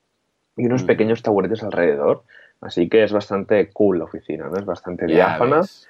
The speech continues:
Speaker 1: Y lo
Speaker 2: Qué
Speaker 1: bueno,
Speaker 2: bien.
Speaker 1: bueno,
Speaker 2: Yo me acuerdo
Speaker 1: también
Speaker 2: de
Speaker 1: hay un par de
Speaker 2: Wallapop,
Speaker 1: cursos.
Speaker 2: que la primera vez que los conocí al equipo, yo estaba impartiendo, ah, en Beer Republic, que era, bueno, mm,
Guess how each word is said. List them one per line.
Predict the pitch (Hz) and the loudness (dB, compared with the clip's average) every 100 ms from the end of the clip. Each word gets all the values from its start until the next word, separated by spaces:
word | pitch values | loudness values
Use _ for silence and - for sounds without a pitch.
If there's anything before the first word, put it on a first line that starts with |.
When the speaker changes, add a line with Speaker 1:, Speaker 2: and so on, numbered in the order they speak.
| - _ - | -20 _ 2
Speaker 1:
Y | |
lo | 98 | 6
Speaker 2:
Qué | |
Speaker 1:
bueno, | 92 101 | 6 4
Speaker 2:
bien. | 110 | 2
Speaker 1:
bueno, | 87 80 | 0 0
Speaker 2:
Yo | 143 | 0
me | |
acuerdo | 165 180 160 | 2 4 4
Speaker 1:
también | 139 | 4
Speaker 2:
de | 131 | 4
Speaker 1:
hay | |
un | 120 | 2
par | |
de | 151 175 | 4 4
Speaker 2:
Wallapop, | 175 | 4
Speaker 1:
cursos. | 127 143 | 2 2
Speaker 2:
que | 123 113 | 2 2
la | 113 | 0
primera | 110 120 139 | -2 -4 -2
vez | 143 - | -4 -4
que | 127 | -4
los | 117 | -4
conocí | - 117 104 - 139 143 | -4 -8 -8 -6 -4 -2
al | 117 | -2
equipo, | 104 123 123 139 139 | -2 -6 -6 -6 -4
yo | 123 120 120 | -4 -2 -4
estaba | 113 120 113 113 113 110 | -6 -6 -4 -2 -2 -2
impartiendo, | 104 101 - 113 110 110 113 107 - - _ | -6 -10 -8 -6 -4 -2 -2 -4 -14 -20 _
ah, | 101 104 | -2 0
en | 107 107 | 0 0
Beer | 117 110 | 0 0
Republic, | 110 113 117 127 135 | -2 0 -2 -2 -4
que | - 113 | -4 -4
era, | 107 104 101 107 | -2 -2 -2 -2
bueno, | 110 90 76 | -4 -4 -8
mm, | 80 76 58 50 - | -8 -12 -12 -16 -14